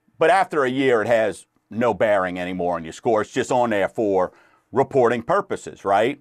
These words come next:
It's why we tell you a lot of times, "Let sleeping dogs lie." However, what you need to understand is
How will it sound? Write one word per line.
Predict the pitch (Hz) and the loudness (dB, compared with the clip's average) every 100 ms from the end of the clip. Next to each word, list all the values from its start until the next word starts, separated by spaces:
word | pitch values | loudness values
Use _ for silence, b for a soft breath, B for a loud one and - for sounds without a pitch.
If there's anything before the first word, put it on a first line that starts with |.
| _ | _
It's | - | -2
why | 131 127 | 2 2
we | 120 | 2
tell | 151 127 | 2 2
you | 120 | 2
a | |
lot | 110 120 | 2 2
of | 113 | 2
times, | 127 107 101 | 0 0 0
"Let | 110 | -2
sleeping | - 120 - 107 | -2 -4 -2 2
dogs | 107 95 101 | 2 2 2
lie." | 107 82 64 - _ _ _ _ _ _ _ - | 2 2 -2 -10 _ _ _ _ _ _ _ -2
However, | 175 190 214 135 98 - _ _ _ _ _ _ - | 2 4 4 2 -4 -6 _ _ _ _ _ _ -4
what | 135 175 | -4 -2
you | |
need | 156 202 | -2 2
to | 220 180 | 2 2
understand | 180 160 - - 170 180 151 | 2 0 -2 -4 -2 -2 0
is | 131 117 107 | 2 2 0